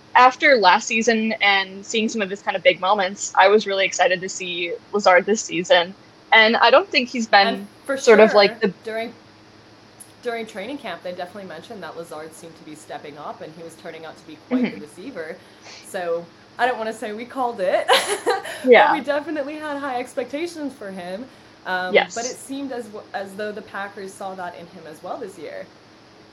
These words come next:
Speaker 1: Yeah. And I still think, like, he hasn't been completely at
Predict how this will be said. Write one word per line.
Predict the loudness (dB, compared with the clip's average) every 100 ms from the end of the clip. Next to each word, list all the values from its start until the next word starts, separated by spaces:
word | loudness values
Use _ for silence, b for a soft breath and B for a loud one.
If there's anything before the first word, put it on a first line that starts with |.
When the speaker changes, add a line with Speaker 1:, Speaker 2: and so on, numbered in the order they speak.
| 0
Speaker 1:
Yeah. | 0 0 -8 _ -20 -20 -20 -8 4
And | 6 6 2 2
I | 6 6
still | 4 0
think, | 0 2
like, | 6 6 4 -10 -16 -6
he | 2
hasn't | 4 4 0 -6 -12 _ -20 -20 0
been | 6 6 4 -4
completely | -6 -2 0 4 4 6
at | 8 8 6